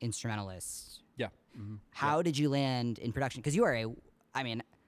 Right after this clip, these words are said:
Speaker 1: I was just telling, uh, our dear friend Thomas Hagen that any amount of musicianship I have comes from, uh, you were among a list of four people.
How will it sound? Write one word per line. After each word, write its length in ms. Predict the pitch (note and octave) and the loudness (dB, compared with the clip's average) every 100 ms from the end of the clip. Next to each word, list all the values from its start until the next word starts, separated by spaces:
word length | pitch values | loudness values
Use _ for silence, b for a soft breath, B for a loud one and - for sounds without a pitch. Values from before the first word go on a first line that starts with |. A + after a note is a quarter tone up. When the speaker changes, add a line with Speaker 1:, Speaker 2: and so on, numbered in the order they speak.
| b _ - | b _ -4
Speaker 1:
I 80 | C3+ | -2
was 140 | B2 | 0
just 200 | C#3 B2 | 0 0
telling, 500 | C3 A#2 G#2+ G#2 G#2+ - b - | 0 0 0 0 -4 -8 b -6
uh, 40 | A#2+ G#2+ | -2 0
our 80 | A2+ | -2
dear 140 | A2 G#2+ | -2 -2
friend 160 | A2 | -2
Thomas 200 | G#2+ G#2 | -2 -2
Hagen 520 | B2+ B2+ A2+ G#2 G#2 A2 | 0 2 2 0 -2 -2
that 300 | G#2+ G#2 - - _ - | -4 -4 -10 -20 _ -2
any 320 | C#3+ E3+ F#3 | 4 4 4
amount 240 | D3+ D3 C3+ | 4 2 2
of 60 | |
musicianship 480 | C3+ A#2+ B2+ C3 B2 | 0 0 0 0 0
I 80 | A2 | -2
have 460 | A2+ A#2+ G#2+ G2+ | 0 0 0 -4
comes 300 | - B2 A2+ | -2 0 0
from, 520 | - A#2 G#2+ G2+ G#2 G2+ b b b - | 0 -2 0 -2 -4 -6 b b b -6
uh, 480 | A2 G#2 G2+ G2+ G2+ A2+ | -4 -2 -2 -4 -6 -6
you 140 | D3 D#3 | 2 4
were 80 | C3+ | 4
among 220 | A#2+ A#2 | 2 2
a 40 | |
list 160 | A2 - | 0 -4
of 80 | A2 | -4
four 140 | A2 | -2
people. 420 | D3+ D3+ G2+ F#2+ | 0 0 -2 -4